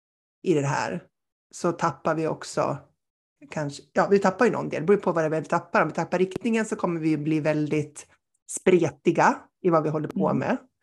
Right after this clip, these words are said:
Speaker 1: Eh, och tappar vi våra ritualer och vanor, så då kommer vi att få förmodligen tiden att det räcker inte till, vi blir inte effektiva och vi, så här, vi gör inte rätt saker och sådär.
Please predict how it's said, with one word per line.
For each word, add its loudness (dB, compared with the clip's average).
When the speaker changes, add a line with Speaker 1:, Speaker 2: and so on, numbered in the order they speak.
Speaker 1:
Eh, 0
och -2
tappar 0
vi 2
våra 2
ritualer 0
och -4
vanor, -2
så -6
då 0
kommer -2
vi -2
att -2
få -2
förmodligen -4
tiden -2
att -8
det 2
räcker -2
inte -6
till, 0
vi -2
blir -2
inte -4
effektiva 0
och -2
vi, -6
så -2
här, 0
vi -4
gör 0
inte -6
rätt -6
saker -4
och -10
sådär. -6